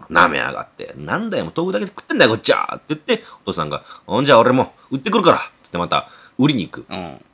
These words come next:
Speaker 1: 豆腐をね。
Speaker 2: 昔ながらの。
Speaker 1: 帰ってきたら、
Speaker 2: うん。
Speaker 1: 人だかりできてんの。
Speaker 2: うん。
Speaker 1: 「え？なんやこれ？あいつなんかやらかしたんか」と思って入っていったら、
Speaker 2: うん。
Speaker 1: 「これください。これください」って言って、
Speaker 2: うん。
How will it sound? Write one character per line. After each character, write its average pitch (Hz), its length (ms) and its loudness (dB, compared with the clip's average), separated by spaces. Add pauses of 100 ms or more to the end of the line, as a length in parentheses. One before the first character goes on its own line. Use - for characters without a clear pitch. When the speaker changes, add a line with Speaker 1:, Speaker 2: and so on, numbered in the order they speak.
Speaker 1:
豆 95 100 -2
腐 85 60 -6
を 80 60 -4
ね。 135 80 -4
Speaker 2:
昔 - 360 -10
な 85 120 -6
が - 80 -4
ら 147 60 0
の。 180 60 6
Speaker 1:
帰 220 60 6
っ - 60 -2
て 101 100 -6
き - 60 -10
た 87 100 0
ら、 85 300 0
Speaker 2:
う - 40 -12
ん。 87 220 -18 (440)
Speaker 1:
人 - 180 -2
だ 190 100 2
か 180 60 2
り 160 60 0
で 165 60 2
き - 40 -14
て 78 80 -6
ん 60 40 -10
の。 58 60 -20 (160)
Speaker 2:
う 131 60 -10
ん。 104 220 -12 (640)
Speaker 1:
「え？ 165 220 -4 (1080)
な - 80 -4
ん - 40 0
や 135 40 -2
こ 123 100 0
れ？ - 160 -8 (460)
あ - 160 -6
い - 40 -8 (120)
つ - 160 -4
な 139 100 2
ん 233 120 2
か 151 80 4
や 135 120 6
ら 220 80 8
か 254 140 8
し - 80 4
た 190 120 8
ん 139 40 0
か」 87 340 2
と 110 60 -4
思 90 100 -4
っ 82 60 -8
て - 80 -14
入 117 80 2
っ - 40 -2
て - 80 -4
い - 40 -4
っ - 20 -12
た 92 80 -2
ら、 90 260 2
Speaker 2:
う 98 60 -12
ん。 90 220 -14 (440)
Speaker 1:
「こ 208 60 4
れ 220 60 8
く 220 60 8
だ 220 60 8
さ 202 280 6
い。 - 160 -8 (540)
こ 190 60 -2
れ 202 60 4
く 226 40 8
だ 220 60 10
さ 185 200 6
い」 - 20 0 (140)
っ - 20 -10
て - 160 -18
言 67 140 -4
っ - 20 -10
て、 - 120 -20
Speaker 2:
う 113 60 -10
ん。 87 200 -12